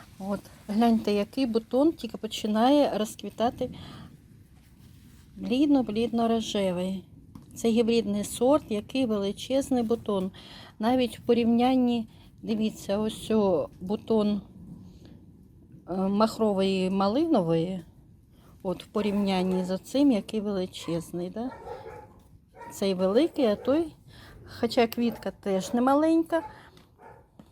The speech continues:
оцього гібіскусу, але в бутоні, подивимося, яка буде квітка влітку.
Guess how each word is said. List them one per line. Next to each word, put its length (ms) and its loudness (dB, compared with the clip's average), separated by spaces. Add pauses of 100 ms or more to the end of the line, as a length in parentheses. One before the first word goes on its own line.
(500)
оцього 520 2
гібіскусу, 920 -4 (1600)
але 280 4
в 80 4
бутоні, 680 2 (560)
подивимося, 680 2
яка 400 4 (440)
буде 260 0
квітка 440 0
влітку. 560 0